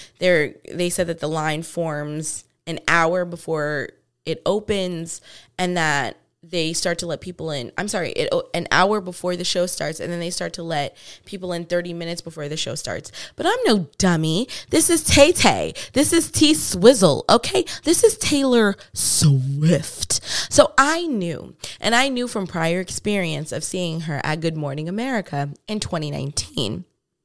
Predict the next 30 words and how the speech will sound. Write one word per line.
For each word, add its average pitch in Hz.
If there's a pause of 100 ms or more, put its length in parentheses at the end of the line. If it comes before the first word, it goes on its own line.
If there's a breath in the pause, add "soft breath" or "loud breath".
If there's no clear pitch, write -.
(800 soft breath)
that 202
even 226
if 285
you 269
have 226
a 202
ticket, -
it 214
is 208
best 156
that -
you -
get 156
there 113 (440)
first. - (720 loud breath)
So -
I 254
decided 175
that 151 (280)
because 185
I 180
don't 160
feel 160
comfortable 151
taking 139
public 139
transportation 143
in 135
the 127
city 277